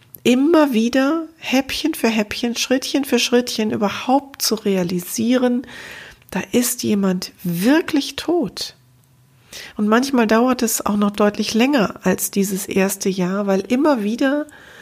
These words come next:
zwar der Verstand klar hat, okay, ich habe gesehen, da ist ein Sarg in die Erde gelassen worden, da ist eine Urne in die Erde gelassen worden, aber dennoch ist es so unfassbar, dass das Herz meint,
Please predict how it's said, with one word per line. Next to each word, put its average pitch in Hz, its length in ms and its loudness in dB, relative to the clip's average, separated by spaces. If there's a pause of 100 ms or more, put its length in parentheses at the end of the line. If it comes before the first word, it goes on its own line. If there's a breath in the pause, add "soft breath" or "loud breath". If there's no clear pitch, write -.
(320 loud breath)
zwar 202 200 0
der 170 160 0
Verstand 214 800 -2
klar 214 400 2
hat, 202 360 -2 (640 soft breath)
okay, - 280 -4
ich - 160 -4
habe 180 160 -8
gesehen, 196 360 2
da 185 100 2
ist - 340 -4
ein 175 240 -2
Sarg 202 260 2
in 202 140 -2
die 202 160 0
Erde 196 180 2
gelassen 180 480 -2
worden, 170 200 -2
da 170 80 -6
ist - 180 -8
eine 170 140 -4
Urne 196 300 2
in 185 120 2
die 180 100 0
Erde 180 240 0
gelassen 175 460 -4
worden, 175 320 -2 (640 loud breath)
aber 180 220 2
dennoch 240 560 0
ist - 220 -2
es - 260 -2
so 285 220 6 (180)
unfassbar, 294 1300 -2 (800 loud breath)
dass - 180 -2
das - 220 -2
Herz 302 480 -2
meint, 220 540 0